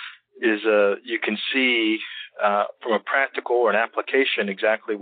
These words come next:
how you're supposed to be conducting yourself in that time. What, not a lot of ple-, prepping, right? There's, there's no, uh, end times E M P proof,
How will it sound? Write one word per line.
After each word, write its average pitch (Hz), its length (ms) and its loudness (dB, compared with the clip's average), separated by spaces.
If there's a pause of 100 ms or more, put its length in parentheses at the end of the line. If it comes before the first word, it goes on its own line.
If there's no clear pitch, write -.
(120)
how 117 100 0
you're 104 200 -2 (120)
supposed 104 280 -4
to 104 60 -20
be 101 120 -12
conducting 107 360 -2
yourself 98 340 -4
in 95 60 -16
that 92 140 -6
time. 95 220 -6 (560)
What, 147 220 2
not 175 160 2
a 190 40 4
lot 185 220 4
of - 60 -2 (120)
ple-, 196 100 4 (280)
prepping, 123 320 0 (320)
right? 135 200 -4 (840)
There's, 117 300 -6
there's 120 240 -2
no, 131 340 2
uh, 120 280 4
end 127 180 -2
times 123 480 0 (760)
E 131 140 2
M 127 220 0
P 139 160 0
proof, 123 340 0